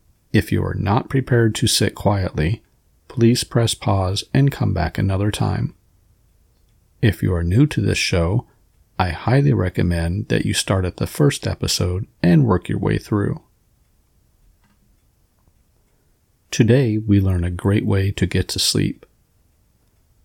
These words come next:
And now, let us begin.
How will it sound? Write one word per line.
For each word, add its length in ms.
And 200
now, 420
let 240
us 140
begin. 500